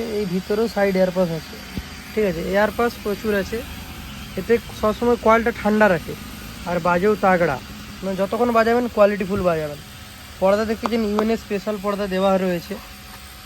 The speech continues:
এটা খুব দামি পর্দা, ঠিক আছে, এটা দামি পর্দা আছে আমাদের, ভালো পর্দা এটা, ঠিক আছে। ডাবল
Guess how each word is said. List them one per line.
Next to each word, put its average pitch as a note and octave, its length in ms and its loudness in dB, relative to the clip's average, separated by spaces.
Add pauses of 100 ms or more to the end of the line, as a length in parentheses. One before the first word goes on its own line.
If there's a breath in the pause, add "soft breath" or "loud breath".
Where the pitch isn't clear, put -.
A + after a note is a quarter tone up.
এটা G#3+ 180 -4
খুব B3+ 180 -4
দামি G#3 280 4
পর্দা, E3+ 220 2 (120)
ঠিক G#3 180 -6
আছে, F3 200 -6
এটা F#3 180 -6
দামি F3+ 260 0
পর্দা F#3 240 2 (100)
আছে E3+ 120 -6 (100)
আমাদের, F3 220 0 (360)
ভালো G#3+ 220 6
পর্দা D#3 260 4
এটা, C#3+ 120 -4 (800)
ঠিক G3 160 -8
আছে। E3 180 -4
ডাবল F3+ 200 6